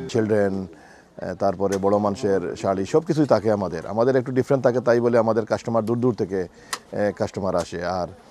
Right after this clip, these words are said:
এ, এখন অফার আছে, কিছু জিনিসে অফার আছে, and আরও কিছু অফার থাকবে। ড্রেসের মধ্যে, বাচ্চাদের মধ্যে অফার আছে। আপনারা আসলে আপনারা ইনশাল্লাহ অনেক অফার পাবেন আপনারা।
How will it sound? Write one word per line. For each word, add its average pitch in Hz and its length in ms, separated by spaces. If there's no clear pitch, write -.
এ, 92 500
এখন 107 180
অফার 110 320
আছে, 107 160
কিছু 117 180
জিনিসে 113 260
অফার 107 240
আছে, 110 400
and 98 480
আরও 107 380
কিছু 117 200
অফার 107 200
থাকবে। 107 380
ড্রেসের 107 380
মধ্যে, 110 260
বাচ্চাদের 107 400
মধ্যে 113 200
অফার 101 240
আছে। 98 260
আপনারা 101 280
আসলে 113 340
আপনারা 120 460
ইনশাল্লাহ 113 500
অনেক 120 280
অফার 110 200
পাবেন 87 300
আপনারা। 82 300